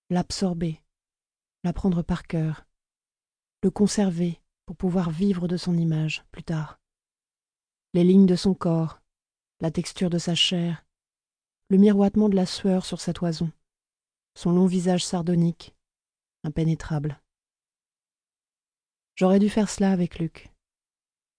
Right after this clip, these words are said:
Accorder plus d'attention aux détails, aux verrues et cicatrices,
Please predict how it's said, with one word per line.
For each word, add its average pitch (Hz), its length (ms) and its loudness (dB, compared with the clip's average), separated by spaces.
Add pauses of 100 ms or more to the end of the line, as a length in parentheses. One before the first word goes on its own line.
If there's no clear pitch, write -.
(500)
Accorder 180 380 0
plus 202 200 0
d'attention 180 500 0
aux - 20 0
détails, 156 580 -4 (880)
aux 175 140 2
verrues 175 420 2
et 175 60 0
cicatrices, - 800 -8